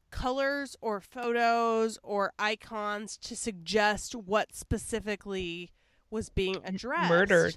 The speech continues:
Speaker 2: yeah.
Speaker 1: Stop trying, stop, not stop murdering.
Speaker 2: Yeah, yeah,
Speaker 1: Stop
Speaker 2: stop trying to
Speaker 1: trying to
Speaker 2: murder.
Speaker 1: murder. And then, like, a giant heart and, like, nice scripty font that says, "God is
Speaker 2: Really?
Speaker 1: love." Yeah, like, it was,
Speaker 2: So
Speaker 1: like,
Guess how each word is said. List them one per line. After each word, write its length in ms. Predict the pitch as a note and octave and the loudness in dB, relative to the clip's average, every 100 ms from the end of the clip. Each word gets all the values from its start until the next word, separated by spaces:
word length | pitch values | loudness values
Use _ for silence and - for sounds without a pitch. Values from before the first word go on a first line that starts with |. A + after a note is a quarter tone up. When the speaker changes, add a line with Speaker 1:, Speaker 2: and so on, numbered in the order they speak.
| - | -6
Speaker 2:
yeah. 380 | F3 F#3+ G3+ D#3+ | -2 0 2 2
Speaker 1:
Stop 420 | F3+ C4 C4+ - | 6 8 6 2
trying, 460 | - - B3+ A#3 A#3 - - | -6 0 2 2 -2 -8 -12
stop, 320 | - - D#4+ - | -4 2 2 2
not 320 | D4+ F4+ - | 0 0 -2
stop 300 | - G4 F4+ | -2 0 0
murdering. 680 | C#4+ D4+ D4 A3+ E3+ D#3 G#3+ - _ _ _ _ - | 2 2 4 2 0 -2 -6 -12 _ _ _ _ 2
Speaker 2:
Yeah, 180 | A3 G#3 | 8 10
yeah, 80 | G3+ | 12
Speaker 1:
Stop 300 | D#4 E4+ - | 12 10 6
Speaker 2:
stop 140 | - | 2
trying 420 | G3+ A3 A3 D4 | 6 8 8 8
to 60 | E3+ | 4
Speaker 1:
trying 200 | E3 D#3+ | 2 2
to 80 | - | 2
Speaker 2:
murder. 100 | C4 | 0
Speaker 1:
murder. 680 | B3+ B3+ B3+ F#3 A2 C3 - _ _ _ - | 2 2 2 0 -2 -8 -12 _ _ _ -12
And 140 | B3 | -6
then, 140 | B3+ B3+ | -6 -4
like, 160 | B3 | -4
a 80 | A#3+ | -6
giant 440 | G#3 A3+ B3 B3+ - | -4 -2 0 0 -2
heart 380 | B3 B3+ A#3 - | 0 2 0 -4
and, 120 | A#3 | -4
like, 160 | G#3+ A#3 | -6 -4
nice 360 | A3+ A3+ - | -4 -4 -6
scripty 360 | - B3 - G#3+ | -6 -8 -10 -16
font 540 | - B3 B3 G3+ - | -10 -6 -4 -4 -6
that 120 | A3 | -10
says, 200 | G#3+ A3+ | -10 -10
"God 380 | F#3+ A3 G#3+ A3 | -4 0 2 2
is 140 | F#3+ D3 | 0 0
Speaker 2:
Really? 180 | D#3 | -2
Speaker 1:
love." 480 | A3+ F4+ F#4 F3 B2 - - _ - | 0 2 4 2 -2 -10 -20 _ -8
Yeah, 140 | C#4 A4+ C#5 E3+ C3+ | -4 0 -2 -2 -4
like, 200 | D4 C#4+ | -6 -6
it 100 | D#4+ | -6
was, 180 | E4+ D4+ | -6 0
Speaker 2:
So 200 | D4+ E4 | 2 2
Speaker 1:
like, 260 | C#4 F#3+ | 0 -8